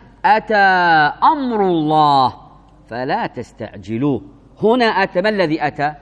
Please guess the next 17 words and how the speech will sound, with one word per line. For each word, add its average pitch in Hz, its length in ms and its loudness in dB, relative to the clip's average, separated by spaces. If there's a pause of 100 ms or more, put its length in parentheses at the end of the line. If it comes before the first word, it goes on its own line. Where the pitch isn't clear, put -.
(520)
أتى 185 440 -8
أمره. 196 500 -4 (680)
من 220 180 -2
الذي 302 260 -2
صرح 240 380 -2
بهذا؟ 190 600 -2 (600)
هو 240 160 -4
الرب 269 360 -4
عز 247 280 -8
وجل. 277 600 -6 (920)
الله 294 300 2
الذي 262 240 4
صرح 302 400 2
هنا 240 200 0
بأنه 226 680 -2
أتى 277 140 0
أمره، 233 460 2